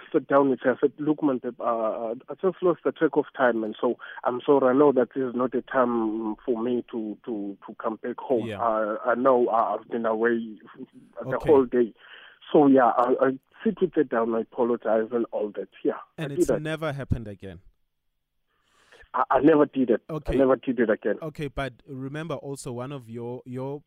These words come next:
Speaker 2: uh, issues with her is the fact that when she was away, you, there was not even one phone call. So I hope there's
Speaker 1: Never.
Speaker 2: not, there's never that thing, ya gore, mina, I'm a man, therefore it's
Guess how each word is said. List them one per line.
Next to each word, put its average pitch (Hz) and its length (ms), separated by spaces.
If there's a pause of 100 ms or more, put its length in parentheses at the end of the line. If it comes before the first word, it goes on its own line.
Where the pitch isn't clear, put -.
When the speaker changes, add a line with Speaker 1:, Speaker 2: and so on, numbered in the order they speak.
(100)
Speaker 2:
uh, 120 260
issues 139 400
with 113 160
her 101 160
is 107 220
the 113 120
fact 120 300
that 101 220
when 123 200
she 143 200
was 120 200
away, 98 380 (220)
you, 127 240 (120)
there 120 120
was 120 180
not 120 160
even 104 460
one 110 260
phone 107 340
call. - 240 (460)
So 156 140
I 143 100
hope 175 240
there's 139 180
Speaker 1:
Never. 143 220
Speaker 2:
not, - 320
there's 135 240
never 139 300
that 117 180
thing, 123 260
ya 120 140
gore, 110 320 (460)
mina, 127 360
I'm 127 200
a 117 80
man, 120 420 (180)
therefore 120 680 (520)
it's 143 220